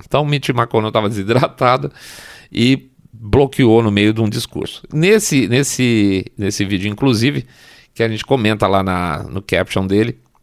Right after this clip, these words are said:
que, né, de dar o nome da Maxine Waters, né, que é essa congressista negra americana, que é uma turma toda que tá batendo pino fortíssimo, tá? Fortíssimo mesmo. É Biden, Maxine Waters,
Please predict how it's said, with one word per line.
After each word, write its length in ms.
que, 400
né, 160
de 120
dar 80
o 80
nome 240
da 120
Maxine 440
Waters, 420
né, 140
que 160
é 280
essa 500
congressista 560
negra 220
americana, 340
que 140
é 60
uma 160
turma 280
toda 320
que 140
tá 100
batendo 460
pino 340
fortíssimo, 1120
tá? 220
Fortíssimo 840
mesmo. 260
É 80
Biden, 520
Maxine 360
Waters, 580